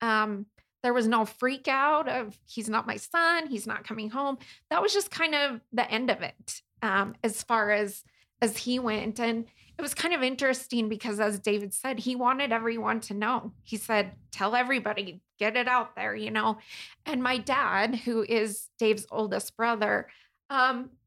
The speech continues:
I just remember him saying very tenderly at the time, "What does that mean for his position in the church? What does it mean?"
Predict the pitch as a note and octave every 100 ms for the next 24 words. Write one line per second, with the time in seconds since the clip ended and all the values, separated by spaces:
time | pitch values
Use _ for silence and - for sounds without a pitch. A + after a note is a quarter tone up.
0 | - D4+ F4+ F4+ E4+ D#4+ C#4+ C#4 C#4 C4+
1 | A#3+ A#3 - A#3+ G#3+ G#3+ A3 A#3+ B3 B3
2 | G#3+ - A#3 A#3 G3+ F#3 - - G#3 G#3
3 | - - A3 - A3 - A3 G#3 - A3+
4 | _ _ _ _ - D4+ D#4 D#4 D4 -
5 | B3 A#3+ A3+ G3+ G3+ _ A3 G#3 G#3 G#3+
6 | - G#3 G#3+ G#3 G#3 G3+ G#3 - - G3
7 | - - - - - _ - B3+ C4 A#3+
8 | A#3 G3+ G3 -